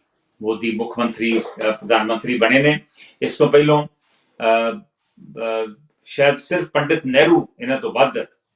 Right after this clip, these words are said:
ਪ੍ਰਧਾਨ ਮੰਤਰੀ ਦੇ ਅਹੁਦੇ ਤੇ ਬਿਰਾਜਮਾਨ ਰਹੇ ਨੇ। ਪਹਿਲਾਂ, ਅਹ, ਅਟਕਲਾਂ ਲਈਆਂ ਜਾ ਰਹੀਆਂ ਸੀ ਵੀ ਭਾਜਪਾ ਜਿਹੜੀ ਆ, ਉਹ ਸੱਤਰ ਜਾਂ ਤਿਹੱਤਰ ਸਾਲ ਦੀ ਉਮਰ ਤੱਕ ਹੀ ਆਪਣੇ ਲੀਡਰਾਂ ਨੂੰ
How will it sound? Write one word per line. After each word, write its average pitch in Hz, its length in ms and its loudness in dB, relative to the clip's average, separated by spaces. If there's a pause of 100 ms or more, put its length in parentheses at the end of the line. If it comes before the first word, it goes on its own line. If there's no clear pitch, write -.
ਪ੍ਰਧਾਨ 107 340 -6
ਮੰਤਰੀ 110 300 -10
ਦੇ 110 120 -2
ਅਹੁਦੇ 107 260 -2
ਤੇ 107 140 -8
ਬਿਰਾਜਮਾਨ 92 720 -10
ਰਹੇ 98 160 -6
ਨੇ। 95 200 -14 (460)
ਪਹਿਲਾਂ, 180 280 6
ਅਹ, 135 580 -8
ਅਟਕਲਾਂ 165 320 0
ਲਈਆਂ 160 240 0
ਜਾ 151 140 6
ਰਹੀਆਂ 160 160 -2
ਸੀ 170 200 -2
ਵੀ 170 260 0 (360)
ਭਾਜਪਾ 117 420 0
ਜਿਹੜੀ 147 260 -4
ਆ, 135 120 4
ਉਹ 139 280 -4
ਸੱਤਰ - 320 -10
ਜਾਂ 147 180 -2
ਤਿਹੱਤਰ 123 340 -6
ਸਾਲ 127 280 -4
ਦੀ 127 80 -6
ਉਮਰ 117 180 -8
ਤੱਕ - 340 -8
ਹੀ 135 220 -6 (260)
ਆਪਣੇ 117 220 -6
ਲੀਡਰਾਂ 113 400 -4
ਨੂੰ 110 180 -8